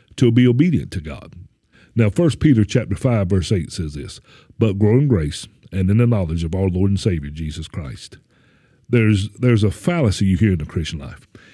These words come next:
and it's called, "We have plateaued in growth." I don't find that anywhere in the Bible. Here's the two extremes I find in the Bible.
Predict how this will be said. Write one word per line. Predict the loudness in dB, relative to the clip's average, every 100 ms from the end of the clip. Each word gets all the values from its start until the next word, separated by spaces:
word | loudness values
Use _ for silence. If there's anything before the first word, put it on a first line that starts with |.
| -20 -12 -2
and | 0
it's | 0 -2
called, | -2 0 2 2 4
"We | 4
have | 2 -2 -4
plateaued | 0 0 0 0 4 4 2
in | -2 -2
growth." | -2 -2 -4 -14 -20 -20 _ -20 _ _
I | 0
don't | 0
find | 2 2
that | 4
anywhere | 4 4 2
in | 0
the |
Bible. | -2 -6 -12 -20 _ -20 -20 _ 0
Here's | 4 4
the | 2
two | 4 4 4
extremes | 2 0 2 4 2
I | 0
find | -2 -2 -2
in | -4
the | -8
Bible. | -12 -14 -18